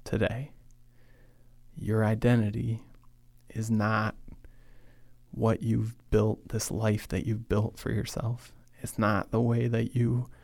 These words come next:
over the course of decades, have carefully constructed your public persona, the way that people see you.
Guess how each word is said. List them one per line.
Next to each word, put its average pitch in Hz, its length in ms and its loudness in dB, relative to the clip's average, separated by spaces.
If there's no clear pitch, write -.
over 117 280 4
the 113 120 4
course 113 420 4
of 113 320 -2
decades, 113 880 0
have - 260 -4
carefully 127 600 0
constructed 117 1000 -2
your 113 240 2
public 127 600 2
persona, 110 680 0
the 120 100 2
way 120 240 6
that 123 180 2
people - 300 0
see - 200 0
you. 123 320 4